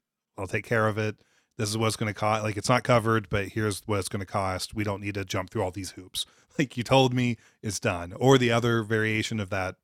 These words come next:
the, the good path is, "All right, I was downloading porn, and I got a virus." You're like, "All right, enough said. We'll take care of it. Just, this is what it's gonna cost." And then you'd have the people who'd say, "I came in today,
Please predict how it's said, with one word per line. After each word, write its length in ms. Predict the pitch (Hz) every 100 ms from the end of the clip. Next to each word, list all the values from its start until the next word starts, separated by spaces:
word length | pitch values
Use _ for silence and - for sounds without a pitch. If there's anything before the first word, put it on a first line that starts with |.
| _ _ _ _
the, 140 | 104
the 160 | 95 107
good 300 | 98 117 104
path 440 | 113 104 101 - -
is, 500 | 117 107 98 92 - _ _ _ _ _ _ _ _ -
"All 80 | 117
right, 320 | 104 101 101 _ _ -
I 80 | 127
was 100 | 123
downloading 500 | 127 123 120 110 104
porn, 500 | - 107 101 101 98 -
and 260 | 104 98 101
I 80 | 104
got 160 | 98
a 40 | 95
virus." 580 | 92 87 - - - - _ -
You're 100 | 95
like, 100 | 98
"All 80 | 127
right, 200 | 120 113 _
enough 140 | 127 123
said. 340 | - 104 98 98 _ -
We'll 100 | 101
take 160 | 113 101
care 200 | 98 85
of 80 |
it. 160 | 85 87 -
Just, 320 | 95 - - -
this 120 | 95
is 80 | 101
what 80 | 92
it's 80 | -
gonna 140 | 92
cost." 420 | - 98 - - _ _ _ -
And 140 | 113
then 100 | 160
you'd 140 | 156
have 160 | 123 117
the 80 | 110
people 360 | 113 107 107
who'd 160 | 101 98
say, 420 | - 107 101 98 - _ _ _ _ _ _ _ _ -
"I 40 |
came 240 | - 175 151
in 140 | 160
today, 540 | 147 123 113 107 104